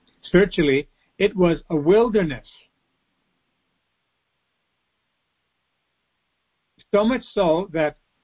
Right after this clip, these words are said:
very few people were actually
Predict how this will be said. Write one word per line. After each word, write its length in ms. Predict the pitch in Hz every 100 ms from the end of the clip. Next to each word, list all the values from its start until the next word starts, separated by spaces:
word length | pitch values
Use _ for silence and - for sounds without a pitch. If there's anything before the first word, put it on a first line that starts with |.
| _ _ _ _ -
very 600 | 120 202 254 269 240 - -
few 180 | - 262
people 540 | - 233 233 - 120 - _ _ _ _ _ _ -
were 100 | 131
actually 640 | 170 180 185 160 151